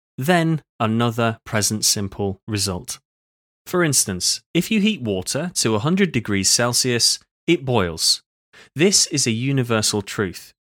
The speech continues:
It doesn't matter where you are or what kind of water you're heating, the result is always the same. But let's translate this into business speak. Imagine you're discussing routine procedures at work. You might say,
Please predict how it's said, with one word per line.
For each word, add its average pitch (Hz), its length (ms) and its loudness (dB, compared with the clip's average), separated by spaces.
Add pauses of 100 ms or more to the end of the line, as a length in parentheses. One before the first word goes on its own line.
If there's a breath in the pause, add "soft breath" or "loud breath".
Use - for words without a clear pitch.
It 131 120 -2
doesn't 190 300 2
matter 113 360 0
where 123 220 2
you 113 240 0
are 117 320 0
or 101 260 2
what 120 280 -2
kind 147 300 -2
of 110 120 -4
water 117 320 -2
you're 104 160 0
heating, 123 480 0 (320 soft breath)
the 123 80 -2
result 120 600 0
is 135 180 -2
always 98 480 -2
the 104 100 -4
same. 120 420 0 (880 loud breath)
But 190 120 2
let's 233 240 2
translate 143 560 -2
this 110 220 0
into 117 320 -2
business 98 440 -4
speak. - 440 -6 (560 soft breath)
Imagine 226 420 0
you're 185 120 2
discussing 127 600 0
routine 120 420 0
procedures 101 540 0
at 104 120 -4
work. 117 400 -2 (440)
You 131 120 2
might 151 220 2
say, 143 360 2